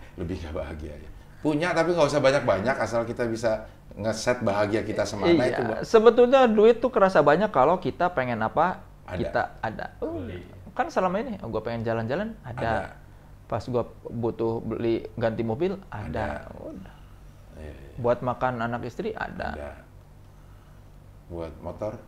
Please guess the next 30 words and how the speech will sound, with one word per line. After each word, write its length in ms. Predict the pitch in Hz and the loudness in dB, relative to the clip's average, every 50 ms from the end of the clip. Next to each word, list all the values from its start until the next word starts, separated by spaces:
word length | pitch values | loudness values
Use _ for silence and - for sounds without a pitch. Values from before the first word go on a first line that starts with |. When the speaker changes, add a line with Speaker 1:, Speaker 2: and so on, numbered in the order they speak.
| - - - | -18 -14 -12
Speaker 2:
Ada. 560 | 117 107 120 127 107 - - - - - - - - - - - - | -10 -8 -6 -6 -6 -6 -8 -10 -14 -16 -16 -20 -20 -20 -20 -20 -16
Speaker 1:
Izinnya? 460 | - 90 92 85 87 90 90 101 117 120 - - - - - - - - - - - - - - - - - - - | -12 -10 -8 -8 -8 -8 -8 -8 -8 -10 -12 -14 -20 -20 -20 -20 -20 -20 -20 -20 -20 -20 -20 -20 -20 -20 -20 -20 -20
Speaker 3:
Ada. 220 | - 95 95 92 - - - - - | -20 -18 -18 -18 -18 -18 -18 -14 -12
Speaker 2:
Eh, 80 | - - | -12 -10
seminggu 320 | - - 117 113 113 113 | -8 -6 -4 -2 -2 -2
sekali. 320 | 107 - - 104 101 104 87 | -2 -2 -2 -4 -2 -4 -4
Speaker 1:
Seminggu 160 | 85 - - | -6 -8 -10
sekali. 400 | - - 78 71 76 76 73 71 - - - - | -12 -10 -10 -8 -8 -8 -10 -12 -14 -16 -20 -20
Setelah 460 | - - - 82 - 87 92 113 - - - - - - - - - - | -14 -10 -8 -6 -4 -2 -2 -2 -4 -6 -14 -18 -20 -20 -20 -20 -18 -16
naik 160 | - 85 76 - | -14 -14 -14 -14
sepeda 340 | - - 85 85 82 80 - | -10 -6 -6 -4 -4 -6 -8
bareng. 360 | - - - 98 80 80 76 73 71 69 - - - - - - - - - - - - - | -10 -8 -8 -6 -6 -6 -8 -8 -10 -12 -14 -14 -16 -18 -18 -16 -16 -16 -16 -16 -16 -16 -16
<laughs> 580 | - - - - 104 101 113 95 135 123 101 98 | -12 -6 -4 -4 -4 -4 -2 -2 -2 -2 0 0
Naik 200 | 110 104 95 92 | 0 0 0 0
sepeda 340 | - - 95 92 90 95 | -4 -6 -6 -4 -4 -2
jadi 320 | 98 95 92 90 87 87 - | -4 -4 -4 -4 -6 -6 -8
alasan 480 | 69 76 82 76 - - 78 76 80 | -8 -10 -12 -12 -12 -14 -16 -14 -14
doang. 240 | 82 82 82 90 92 85 - - - - - - - | -12 -12 -12 -12 -12 -12 -12 -12 -14 -16 -18 -6 0
Speaker 2:
Enggak 420 | 143 147 143 123 110 127 110 104 110 | 2 2 4 4 4 4 4 4 6
lah. 520 | 113 127 131 131 120 117 110 107 160 - | 6 8 8 8 8 6 6 4 2 0
Speaker 1:
Enggak 200 | - 80 78 78 78 | -2 -4 -6 -6 -6
ya. 160 | 76 71 71 69 67 - - - - - - - - - - - - - - - - | -6 -8 -10 -10 -14 -16 -18 -18 -18 -20 -20 -20 -20 -20 -20 -18 -20 -20 -20 -18 -16
Iya. 260 | - 85 80 78 76 76 - - - - - - - - - - | -14 -14 -12 -12 -14 -14 -16 -16 -16 -16 -16 -16 -16 -14 -12 -10
Eh, 260 | - - 120 123 123 123 | -6 0 2 4 4 4
istri 200 | 123 117 131 147 | 2 2 0 2
lo 140 | 170 190 | 2 2
penonton 340 | 185 175 151 131 117 123 117 | 0 0 -2 -2 -2 -2 -2
YouTube 240 | 120 131 - - - | -4 -4 -6 -6 -6
gak 140 | 110 104 - | -6 -6 -8
sih? 100 | - | -10